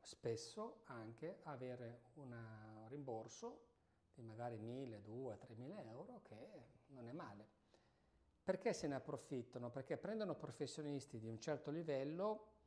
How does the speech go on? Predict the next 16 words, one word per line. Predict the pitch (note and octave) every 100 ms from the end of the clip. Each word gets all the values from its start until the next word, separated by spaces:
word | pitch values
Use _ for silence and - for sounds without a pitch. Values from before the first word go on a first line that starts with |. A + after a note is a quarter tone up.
| - - - - -
e | C#3
costa | - E3 D#3+
di | D#3+ D#3+
più | - E3 G#3+
che, | - A#2+ B2 E3
eh, | D#3 C#3+ B2
quello | - D3+
che | B2+
vai | A#2+
a | A2+
prendere. | E3 E3 A2+ A2 G#2+ - _ _ _ _ -
E | B2+
questa | B2+ C3+ A#2
è |
la | A2+
verità. | A2 -